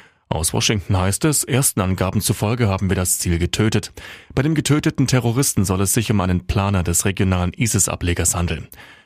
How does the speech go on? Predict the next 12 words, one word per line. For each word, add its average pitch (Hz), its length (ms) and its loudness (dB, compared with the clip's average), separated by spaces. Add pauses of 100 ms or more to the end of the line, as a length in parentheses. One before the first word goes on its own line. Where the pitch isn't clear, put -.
(260)
Nach 85 120 -2
dem 90 160 0
verheerenden 90 480 0
Selbstmordattentat 92 960 -2
am 90 160 2
Flughafen 98 560 -2
in 90 120 0
Kabul 113 380 0
stellt 92 300 -2
sich 95 120 0
die 104 120 -2
Frage, 120 400 0